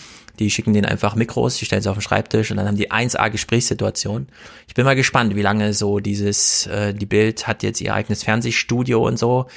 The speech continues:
Vielleicht sind die sogar ein bisschen spät dran damit. Die werden, glaub ich, noch mal vom Internet rechts überholt, denn die Politiker wollen einfach reden. Äh, die Bild hat dieses Reichweiten, den Reichweitenvorteil, aber ansonsten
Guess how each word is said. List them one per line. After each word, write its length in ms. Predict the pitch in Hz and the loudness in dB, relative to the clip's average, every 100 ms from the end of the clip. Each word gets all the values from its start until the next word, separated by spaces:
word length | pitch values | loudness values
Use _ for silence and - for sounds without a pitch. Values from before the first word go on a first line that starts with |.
| - - - - | -20 -20 -20 -2
Vielleicht 320 | 117 131 165 | 2 2 2
sind 100 | 165 | 0
die 120 | 156 | 0
sogar 180 | 151 139 | 2 0
ein 80 | 143 | 0
bisschen 240 | 143 143 | -2 -2
spät 400 | - - 139 139 | -2 2 2 2
dran 180 | 113 127 | 2 2
damit. 260 | 92 92 - | 0 -2 -2
Die 60 | |
werden, 160 | 104 120 | -2 0
glaub 160 | 117 | -2
ich, 80 | 117 | -2
noch 180 | 117 117 | -2 -4
mal 120 | 117 | -6
vom 160 | - - | -6 -6
Internet 480 | - 127 117 110 - | -2 0 0 0 0
rechts 240 | 110 - | -2 -4
überholt, 380 | 123 117 123 - | -2 0 0 0
denn 100 | 98 | -4
die 40 | |
Politiker 380 | - 110 120 110 | -2 0 2 2
wollen 180 | 104 113 | 4 2
einfach 280 | 107 107 101 | 2 -2 0
reden. 340 | 131 - - - - - - _ | 0 -2 -8 -18 -20 -20 -20 _
Äh, 260 | - 95 98 | -8 -4 -2
die 80 | 98 | 0
Bild 260 | 101 104 | 2 2
hat 200 | 107 - | 2 -2
dieses 260 | 104 101 98 | -2 -2 -2
Reichweiten, 640 | 98 107 107 107 117 110 | -2 0 0 0 2 2
den 140 | 104 101 | 2 0
Reichweitenvorteil, 880 | 104 - 117 113 120 - 117 117 117 | 0 0 0 0 -2 0 0 2 0
aber 160 | 101 | 0
ansonsten 580 | 101 101 104 - 123 127 | 0 0 -2 0 0 0